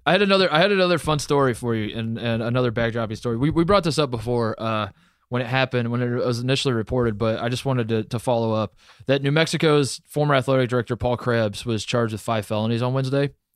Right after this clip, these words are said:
Um, I don't know if you remember this, Dave. We, we talked about it. I, I do vividly remember. He basically spent, like, public funds on a golf trip to Scotland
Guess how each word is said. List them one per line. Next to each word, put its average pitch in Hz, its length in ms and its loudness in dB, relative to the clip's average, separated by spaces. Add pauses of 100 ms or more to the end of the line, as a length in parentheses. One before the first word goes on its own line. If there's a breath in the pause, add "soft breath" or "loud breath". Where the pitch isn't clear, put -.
(160)
Um, 113 460 0 (480)
I - 20 4
don't 151 60 4
know 165 60 6
if 156 100 0
you 151 40 2
remember 135 220 2
this, 117 120 0
Dave. 117 240 0
We, 123 160 0
we 127 120 -4
talked 143 280 0
about 113 240 0
it. 110 100 -4
I, 110 60 -4
I 120 240 -2
do 143 160 0
vividly 123 280 2
remember. 113 380 0 (340 soft breath)
He 156 100 2
basically 185 420 4
spent, 151 360 0
like, 127 220 0
public 135 320 2
funds 127 540 0 (120)
on 123 120 -2
a 117 40 0
golf 113 280 -2
trip 131 260 -2
to 117 80 -6
Scotland 123 560 -2